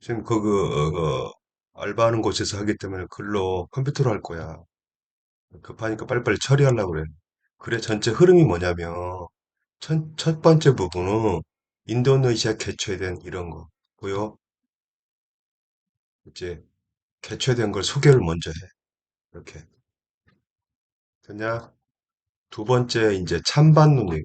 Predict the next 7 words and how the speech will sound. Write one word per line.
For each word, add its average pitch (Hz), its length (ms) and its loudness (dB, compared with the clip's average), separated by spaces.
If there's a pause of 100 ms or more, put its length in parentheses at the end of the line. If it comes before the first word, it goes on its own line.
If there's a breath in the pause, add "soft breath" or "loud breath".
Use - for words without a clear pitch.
두 107 160 -6
번째 120 340 -2
보면 87 300 -12
이제 76 180 -18
찬반 143 580 2 (460)
논쟁이 98 440 -6
딱 82 160 -10